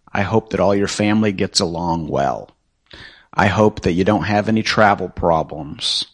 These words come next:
I hope that you have plenty of food and you like the food that you're gonna be eating, right? That's, that's what we actually mean when we say Happy Thanksgiving.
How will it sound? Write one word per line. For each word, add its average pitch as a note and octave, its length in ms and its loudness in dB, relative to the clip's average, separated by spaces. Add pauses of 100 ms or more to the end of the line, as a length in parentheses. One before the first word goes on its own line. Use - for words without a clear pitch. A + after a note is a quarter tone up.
(460)
I - 120 -4
hope G#2+ 320 0
that G2 400 0
you F#2+ 160 -4
have G#2 200 2
plenty A2+ 360 -2
of G2+ 100 2
food A2 480 2
and G2 180 0
you G2 80 -2
like G2+ 300 0
the G2 80 -10
food G2+ 300 -4
that F2+ 80 -4
you're F2+ 100 -6
gonna F#2 160 -4
be E2+ 260 -6
eating, D#2+ 300 -4 (400)
right? F2+ 260 -4
That's, A2+ 240 2
that's - 220 0
what C#3+ 140 4
we A2+ 140 4
actually G#2+ 600 0 (1500)
mean D3 840 6
when C3+ 220 4
we D3+ 120 6
say D3+ 200 6
Happy D3+ 280 4
Thanksgiving. E3 720 2